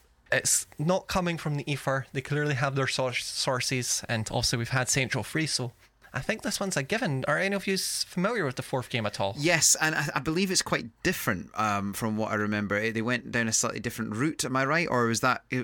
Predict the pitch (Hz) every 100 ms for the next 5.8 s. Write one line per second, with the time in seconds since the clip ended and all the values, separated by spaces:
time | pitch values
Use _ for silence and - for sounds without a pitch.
0 | - 117 135 165 - 180 165 127 - 110
1 | 98 - - _ _ _ _ 151 175 196
2 | - 208 196 - 185 156 156 - - 143
3 | 127 117 - _ _ - 143 127 - -
4 | _ _ - - _ - 139 120 - 185
5 | - 165 - 165 135 - 143